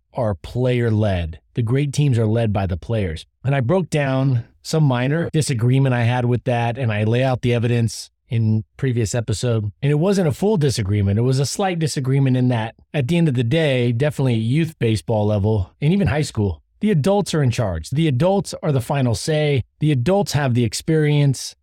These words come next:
But I understand getting players to grab hold of what we're trying to do as a coach and to help get the whole team going in the direction that we want them to head.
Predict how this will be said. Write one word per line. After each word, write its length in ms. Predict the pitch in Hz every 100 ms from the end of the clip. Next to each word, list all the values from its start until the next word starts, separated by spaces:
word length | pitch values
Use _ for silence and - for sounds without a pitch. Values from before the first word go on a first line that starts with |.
| _
But 160 | 135 151
I 100 | 151
understand 520 | 160 156 - 139 131
getting 240 | 123 120 107
players 500 | - 185 214 190 -
to 520 | - 147 131 120 - _ -
grab 320 | 147 151 135
hold 320 | 147 180 190
of 180 | 127 113
what 240 | 135 151
we're 600 | 127 117 185 202 185 120 -
trying 400 | - 151 131 123
to 60 | 110
do 340 | 101 120 120
as 120 | 113
a 60 | 107
coach 460 | - 175 160 117 -
and 140 | - 156
to 280 | 127 - 110
help 260 | 190 202
get 280 | 170 175 - _
the 100 | 139
whole 180 | 135 170
team 320 | - 214 214
going 340 | 156 156 156 151
in 200 | 147 135
the 80 |
direction 540 | 120 127 135 135 - 139
that 140 | 139
we 100 | 135
want 260 | 147 151 139
them 180 | 139 113
to 80 | 104
head. 420 | 151 190 139